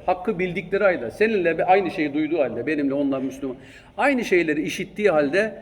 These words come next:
haktan nasıl da döndürülüyorlar. Allah diyor nasıl da kıvırıyorlar kendilerini. Kafirlerin istediği şeylere doğru gidiyorlar değil mi? Hep Müslümana düşman.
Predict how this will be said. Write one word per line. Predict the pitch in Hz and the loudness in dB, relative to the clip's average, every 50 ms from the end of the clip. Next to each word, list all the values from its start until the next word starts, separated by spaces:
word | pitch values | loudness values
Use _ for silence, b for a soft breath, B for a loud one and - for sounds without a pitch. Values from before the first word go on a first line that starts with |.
| - - - | -18 -14 -6
haktan | - 180 175 - - 202 196 185 | -4 -4 -4 -2 0 0 0 2
nasıl | 190 214 208 - 196 170 | 0 -4 -4 -4 -2 -2
da | 165 156 135 | -2 0 0
döndürülüyorlar. | 139 135 131 123 131 127 120 120 120 117 110 107 110 - | 0 0 0 -2 -2 -2 -2 -2 -4 -4 -4 -6 -6 -4
Allah | 151 156 165 175 160 151 | -4 -4 -4 -4 -4 -4
diyor | 170 165 208 | -4 -2 0
nasıl | 254 254 254 240 202 | 0 0 0 0 0
da | 202 196 | -2 -2
kıvırıyorlar | - 170 175 151 156 151 151 139 131 131 123 - - | -2 -2 -2 0 2 2 2 2 0 0 -4 -4 -6
kendilerini. | - 135 127 127 120 123 120 117 120 139 170 165 B B B B B B B - - | -6 -4 -4 -4 -4 -4 -4 -4 -4 -6 -6 -6 B B B B B B B -6 -2
Kafirlerin | 151 139 135 - 147 139 139 135 143 147 139 | 0 0 0 0 0 0 0 2 0 0 0
istediği | 139 139 - 135 123 127 127 | -4 -4 -4 -4 -2 -2 -6
şeylere | 123 - 131 127 127 120 120 120 127 127 120 | -4 -2 0 0 0 0 -2 -2 -2 -2 -2
doğru | 117 110 110 110 | -4 -4 -4 -4
gidiyorlar | 107 107 95 101 98 90 92 92 101 | -6 -6 -6 -8 -8 -10 -10 -10 -10
değil | 143 170 180 | -10 -10 -10
mi? | 156 - B B B B B | -12 -14 B B B B B
Hep | 190 247 247 - | 2 2 2 2
Müslümana | 208 202 - - 208 196 190 196 196 185 | -2 -4 -2 0 2 2 4 4 4 2
düşman. | 151 139 - 135 110 98 | 2 -2 -6 -8 -10 -10